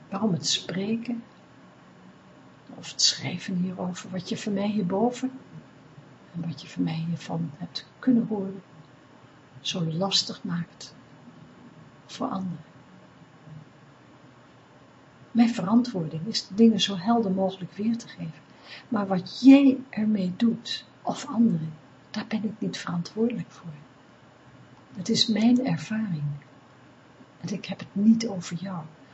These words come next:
Maar het is mijn ervaring dat mensen niet werkelijk, niet echt luisteren. Soms zeg ik iets op een andere wijze, dan komt het nog niet binnen. En dan denk ik, "Ik ga het op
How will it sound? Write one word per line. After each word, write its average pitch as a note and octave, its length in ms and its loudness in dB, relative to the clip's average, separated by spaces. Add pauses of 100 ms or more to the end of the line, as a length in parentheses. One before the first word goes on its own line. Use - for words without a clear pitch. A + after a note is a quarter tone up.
(140)
Maar F3+ 100 -4
het - 100 -6
is F#3 160 -2
mijn G3 240 0
ervaring F#3 480 -4
dat E3+ 180 -6
mensen G3+ 560 4
niet F#3 260 -4 (220)
werkelijk, B3 760 0
niet G3 260 -2 (300)
echt - 500 -4
luisteren. A3 580 -4 (2750)
Soms - 300 0
zeg - 180 -4
ik G#3 120 -6
iets C4 260 0
op F#3+ 100 -8
een A#3+ 140 -2
andere F3 340 0
wijze, A3+ 420 0
dan - 180 -12
komt - 260 -4
het - 100 -10 (400)
nog A3+ 240 0
niet G3 180 -4
binnen. D3+ 300 -2 (400)
En F3+ 60 -8
dan F3 140 2
denk F3+ 140 0
ik, F#3 100 -10
"Ik - 80 -14
ga - 120 -8
het - 160 -10
op D#3+ 60 -10